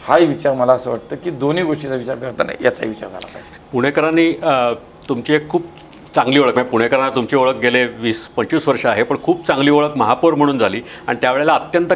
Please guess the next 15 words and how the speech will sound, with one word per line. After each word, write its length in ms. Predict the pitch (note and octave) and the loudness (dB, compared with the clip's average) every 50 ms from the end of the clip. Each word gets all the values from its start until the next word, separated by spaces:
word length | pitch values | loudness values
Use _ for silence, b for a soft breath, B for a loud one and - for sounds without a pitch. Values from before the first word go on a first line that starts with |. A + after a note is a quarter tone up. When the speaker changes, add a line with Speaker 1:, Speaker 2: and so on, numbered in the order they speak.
| - | 0
Speaker 2:
कठीण, 460 | - C3 - - E3 E3+ F3+ F3+ F3+ E3 - - - - | 0 0 0 0 0 0 0 0 -4 -6 -10 -16 -14 -6
अ, 360 | C3+ C3+ C3 B2 A#2+ A#2+ A#2 A2 C#3+ - B B B B B B B B B - | -2 0 2 2 2 2 0 -2 -4 -8 B B B B B B B B B -8
वेळेच्या, 720 | - B2 B2 A2+ B2 B2 C3+ D#3 D#3+ - - D#3 D3+ D3 D3+ | -4 -2 2 4 4 4 4 2 2 2 2 2 4 2 2
अ, 480 | D3+ - D3+ C#3 A#2+ A2+ A2+ A2 G#2+ G2+ G2+ - - - E3 | 0 0 0 0 0 2 0 0 -2 -4 -8 -14 -20 -20 -10
वेळेला 320 | D#3 C3 B2+ B2+ C3+ C#3 C#3+ | 0 2 4 4 4 2 2
तुम्ही, 400 | C#3+ D3 C3+ C#3+ D3 D#3 D#3+ D#3+ - - | 2 0 2 2 2 2 2 0 -2 -2
अ, 220 | A2+ A2+ A2+ A2+ A2 G2+ - - - - - - | -2 0 0 0 -2 -4 -8 -16 -20 -20 -6 -2
कोविडच्या 380 | C3 B2 C3 C#3 C#3+ D3 D#3 | 0 2 2 2 2 4 4
वेळेला 360 | C#3 C3 C3+ C3+ C3 C3+ C3+ C3 | 4 4 4 4 4 2 0 0
जे 160 | A2+ C3 C3+ | 0 -2 0
काय 160 | - D3 C#3+ | 2 0 0
काम 240 | C3+ - A#2 A2+ A2+ | 2 0 -2 -2 -2
केलं 240 | - B2+ A#2 G#2+ G2+ - B B B B B - | -2 0 0 0 0 -2 B B B B B -2
ते 60 | C3+ | 0
अत्यंत, 480 | B2+ A2 - - C#3+ D3+ D#3+ D#3 D#3 F3 | 0 0 0 -2 -2 -2 -2 0 0 2